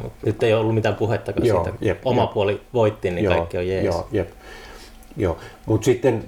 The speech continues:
Speaker 2: toisaalta sitten, jos ajattelee, että, että siinä Venäjän jutussa, niin siellä on ikään kuin dokum-,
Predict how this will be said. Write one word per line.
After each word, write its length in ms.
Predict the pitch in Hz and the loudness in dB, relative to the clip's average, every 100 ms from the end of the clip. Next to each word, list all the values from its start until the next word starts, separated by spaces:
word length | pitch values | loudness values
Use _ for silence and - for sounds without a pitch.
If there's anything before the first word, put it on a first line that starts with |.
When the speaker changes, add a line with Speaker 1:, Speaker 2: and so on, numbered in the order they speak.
| - | 2
Speaker 2:
toisaalta 480 | 123 120 101 92 | 4 4 2 0
sitten, 400 | 85 90 - 90 - - - - - | -4 -2 -2 -2 -4 -14 -20 -20 -16
jos 180 | - - | -6 0
ajattelee, 340 | 95 90 92 85 | 0 0 0 0
että, 220 | - 92 - - - - - - - - - | -2 -4 -6 -20 -20 -20 -20 -20 -20 -20 -4
että 160 | 120 - | -2 0
siinä 240 | 107 98 | 2 4
Venäjän 400 | 104 110 104 95 | 4 4 4 4
jutussa, 360 | 90 92 - 90 | 2 -2 -2 0
niin 320 | 87 90 - - - - | 2 0 -2 -14 -20 -16
siellä 380 | - 113 98 95 - | -2 2 4 2 0
on 260 | 104 92 95 | 0 2 0
ikään 260 | 92 92 | 0 0
kuin 100 | 87 - 120 | -2 -6 0
dokum-, 320 | 110 101 101 | 2 2 -2